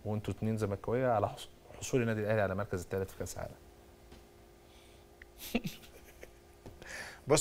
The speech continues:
Speaker 2: يا فاروق، يعني انا قلت تصريح قبل كده، الناس كلها زعلت مني. هو خد ثلاث عالم قبل كده
Speaker 1: مم.
Speaker 2: من بطوله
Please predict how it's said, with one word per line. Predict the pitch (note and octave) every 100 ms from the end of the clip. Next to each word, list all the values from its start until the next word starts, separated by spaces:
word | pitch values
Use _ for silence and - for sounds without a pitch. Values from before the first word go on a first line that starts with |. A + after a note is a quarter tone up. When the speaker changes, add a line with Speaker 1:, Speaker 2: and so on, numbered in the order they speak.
| B2
Speaker 2:
يا |
فاروق، | F#2+ - - - - - -
يعني | F2+ F#2+ - B2+
انا | C3+ C3 - - - - -
قلت | B2
تصريح | A#2 - B2
قبل | A2
كده، | B2 A#2+
الناس | A2+ B2
كلها | A#2
زعلت | G#2+ G#2 G2
مني. | E2+ - - - - - - - - -
هو | C3
خد | G3+
ثلاث | G3+ F3 D3
عالم | C3+
قبل | G#2
كده | G#2+ - - - -
Speaker 1:
مم. | G2+ D#2+ - - - -
Speaker 2:
من | A2+ A#2
بطوله | A2 G#2+ C#3 D3